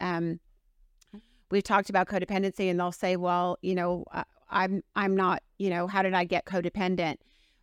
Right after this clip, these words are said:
Majority of the re-, ways in which you got codependent were based on your childhood.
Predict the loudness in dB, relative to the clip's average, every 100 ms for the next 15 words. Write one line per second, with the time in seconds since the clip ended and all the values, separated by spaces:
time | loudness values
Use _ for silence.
0 | _ _ _ _ -2 0 0 2 2 4
1 | 4 2 0 -2 0 0 0 2 4 4
2 | 2 0 -2 -2 -2 -2 -2 -4 -2 0
3 | 0 0 -4 _ -4 0 0 0 -2 -2
4 | -2 -2 -2 -4 -8